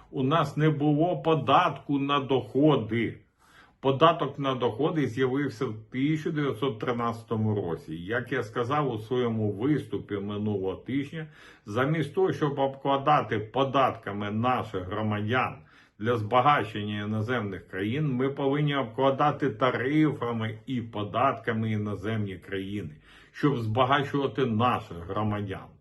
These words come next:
Це має сенс, правда? Це слова Трампа. Слова людини, яка дійсно дбає про свою країну. Слова людини, яка дійсно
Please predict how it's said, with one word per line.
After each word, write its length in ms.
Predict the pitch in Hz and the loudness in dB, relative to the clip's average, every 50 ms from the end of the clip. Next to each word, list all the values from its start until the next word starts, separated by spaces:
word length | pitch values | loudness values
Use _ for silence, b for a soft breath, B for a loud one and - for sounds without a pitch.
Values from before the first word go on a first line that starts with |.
| _ _ _ _ _ _ | _ _ _ _ _ _
Це 180 | - - 120 | -8 -4 -2
має 340 | 107 107 117 120 117 110 107 | 0 0 0 0 0 -2 -4
сенс, 480 | 110 - - 113 95 76 - - - - _ _ | -6 -4 -6 -6 -6 -6 -10 -14 -18 -20 _ _
правда? 460 | - 107 107 123 156 165 156 - - - - _ _ b b b b b b b | -2 4 8 8 8 8 6 -2 -8 -12 -18 _ _ b b b b b b b
Це 180 | b - - 113 | b -10 -8 -8
слова 440 | 107 - 104 104 104 104 107 104 101 | -6 -4 -2 -2 0 2 2 2 2
Трампа. 640 | 104 - 120 120 113 107 90 76 73 73 - - - _ _ _ b b b b b b - | 0 0 2 4 4 4 4 0 -6 -14 -18 -20 -20 _ _ _ b b b b b b -20
Слова 460 | - - - 107 107 107 113 117 120 | -12 -6 -2 -2 0 2 0 0 0
людини, 600 | 113 110 110 107 110 107 139 180 190 151 104 - - b b b b b b b | 0 0 0 -2 0 0 -2 -2 -2 -4 -6 -8 -10 b b b b b b b
яка 340 | - 104 104 104 - 117 101 | -8 -8 -8 -6 -4 -2 -2
дійсно 840 | 101 - - 73 80 95 101 110 127 143 147 - - 123 - - 76 - _ _ _ _ | -2 -4 -8 -14 -12 -8 -6 -4 -4 -6 -8 -10 -12 -12 -12 -14 -16 -20 _ _ _ _
дбає 760 | - 98 90 87 92 78 73 78 85 85 90 95 - - 76 - _ _ _ _ _ _ | -20 -16 -14 -14 -12 -12 -10 -8 -6 -6 -6 -6 -8 -12 -12 -18 _ _ _ _ _ _
про 200 | - - 104 95 | -18 -14 -14 -14
свою 480 | 92 - - 90 87 85 82 82 82 80 | -14 -14 -16 -14 -14 -12 -12 -12 -14 -16
країну. 520 | 76 - - 82 80 80 78 73 71 73 76 _ _ b b b b b b b | -18 -18 -16 -12 -12 -12 -12 -14 -18 -20 -20 _ _ b b b b b b b
Слова 720 | - - - 107 107 113 113 104 104 110 104 95 78 - - _ _ _ | -18 -10 -4 -2 0 0 0 0 0 -2 -2 -2 -4 -8 -18 _ _ _
людини, 800 | - 92 92 95 95 87 76 87 90 95 113 135 143 107 - - b b b b b b | -14 -12 -10 -10 -10 -10 -10 -12 -10 -8 -8 -8 -8 -10 -12 -16 b b b b b b
яка 600 | 101 95 95 90 - - - 110 107 101 - 85 - _ _ - | -10 -8 -8 -8 -8 -6 -4 -4 -4 -4 -6 -12 -16 _ _ -18
дійсно 840 | 117 87 82 78 85 98 98 107 123 131 107 - - 82 78 76 | -18 -18 -18 -18 -14 -10 -6 -4 -4 -4 -6 -8 -12 -14 -14 -14